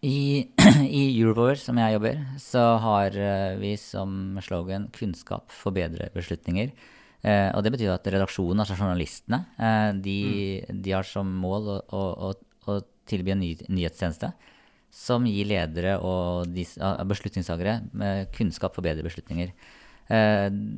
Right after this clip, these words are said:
Speaker 1: det samme har vi som lager podcast og som jobber med kommersielt. Eh, alt skal være kunnskap for bedre beslutninger. Og det synes jeg, det gir, det gir en mening, spesielt nå i disse tider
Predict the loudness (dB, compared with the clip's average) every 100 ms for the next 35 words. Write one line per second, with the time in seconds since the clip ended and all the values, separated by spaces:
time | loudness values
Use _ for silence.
0 | -12 _ _ -10 -10 -8 -12 -12 -20 _
1 | -6 2 4 4 4 2 2 0 -4 -6
2 | -6 -4 -6 -4 -4 -2 -2 -2 -8 -6
3 | -4 -2 -4 -4 -4 -4 -6 -4 -4 -4
4 | -10 -18 -8 -4 -4 -4 -6 -6 -8 -10
5 | -6 -6 -6 -8 -14 -12 -12 -10 -10 -10
6 | -10 -12 -12 -16 _ _ -20 -20 _ -2
7 | 0 0 0 2 4 2 0 -4 -8 -8
8 | -10 -8 0 2 4 2 0 0 2 4
9 | 4 4 4 2 0 -4 -2 -2 0 -2
10 | 0 -4 -6 -2 0 0 0